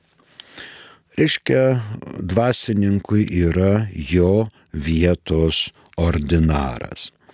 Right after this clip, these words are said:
Jeigu ordinarą stato ekonomu, tarkim, diakoną arba kunigą, tai savaime suprantama,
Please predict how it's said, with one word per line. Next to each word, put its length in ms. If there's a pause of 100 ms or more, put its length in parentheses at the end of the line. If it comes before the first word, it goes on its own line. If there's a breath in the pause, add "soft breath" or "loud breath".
(420 loud breath)
Jeigu 640
ordinarą 760
stato 560
ekonomu, 760
tarkim, 480
diakoną 600
arba 240
kunigą, 560
tai 200
savaime 680
suprantama, 880